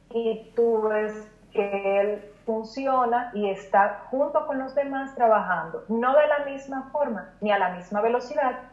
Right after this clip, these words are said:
pero sí hay una disposición desde el colegio y de las maestras para que puedan estar todos.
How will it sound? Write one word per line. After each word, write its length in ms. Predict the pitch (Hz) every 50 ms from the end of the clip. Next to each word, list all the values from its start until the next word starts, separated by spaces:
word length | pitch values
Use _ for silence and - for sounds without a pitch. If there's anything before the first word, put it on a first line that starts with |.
| - - -
pero 160 | 214 214 208
sí 120 | - 226
hay 100 | 214 220
una 160 | 240 240 240
disposición 720 | 233 262 262 - - 285 277 285 254 - - 247 214 196 - -
desde 280 | 196 196 190 - 247
el 120 | 233 226 -
colegio 460 | 277 277 269 262 233 220 202 190 - -
y 140 | 247 277 294
de 120 | 262 226 202
las 240 | 196 196 - -
maestras 680 | 254 269 277 262 233 220 - - - 392 - - - - - _ _ _ _ _ _ _
para 600 | - 214 202 196 196 196 190 185 185 185 - -
que 100 | - 214
puedan 320 | - - 202 208 214 214 220
estar 440 | 214 - - 226 202 196 196 - -
todos. 500 | 190 175 175 170 165 165 - - -